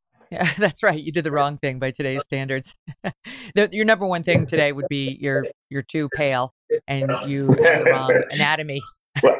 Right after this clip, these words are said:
Speaker 1: Go-,
Speaker 2: yeah,
Speaker 1: going
Speaker 2: but
Speaker 1: down
Speaker 2: Jew-,
Speaker 1: south.
Speaker 2: being Jewish doesn't ca-, being Jewish doesn't count, and being gay, I guess, counts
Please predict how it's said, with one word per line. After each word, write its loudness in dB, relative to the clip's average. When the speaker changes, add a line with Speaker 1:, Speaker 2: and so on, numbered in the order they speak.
Speaker 1:
Go-, 6
Speaker 2:
yeah, 6
Speaker 1:
going 6
Speaker 2:
but 4
Speaker 1:
down 4
Speaker 2:
Jew-, -2
Speaker 1:
south. 4
Speaker 2:
being 2
Jewish 0
doesn't 0
ca-, -4
being 6
Jewish 0
doesn't 2
count, 2
and -10
being -4
gay, 4
I 0
guess, 0
counts -2